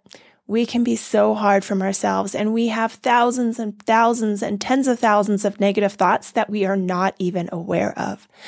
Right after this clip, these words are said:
So we want to really broaden that view of ourselves, realize that we're not less than, that we're created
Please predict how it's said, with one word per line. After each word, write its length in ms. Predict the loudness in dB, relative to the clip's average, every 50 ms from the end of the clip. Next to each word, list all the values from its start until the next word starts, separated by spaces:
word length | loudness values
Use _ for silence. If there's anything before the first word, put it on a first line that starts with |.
| -14 -14 -14 -14 -14 -10 -6
So 180 | 0 2 2
we 180 | 2 2 2 0
want 380 | 2 2 2 2 2 2 0 -4
to 200 | -2 -2 -2 0
really 320 | 0 0 0 2 0 -2
broaden 520 | -4 -2 0 2 2 4 4 4 2 2 2
that 200 | 2 2 0 -2
view 320 | -6 -2 0 2 2 2
of 80 | 2 0
ourselves, 640 | -2 -4 -2 0 2 2 4 4 2 0 -2 -4 -2
realize 360 | 0 2 2 2 0 0 0
that 180 | 0 -2 0
we're 120 | 0 0 0
not 320 | 2 2 2 2 2 2
less 280 | 2 2 2 0 -2 -4
than, 400 | -4 -2 -2 -2 -4 -4 -6 -8 -12 -18 -14 -4
that 180 | -2 -2 -2 0
we're 160 | -2 -4 -4
created 640 | -6 -4 -2 0 2 4 4 4 4 2 0 0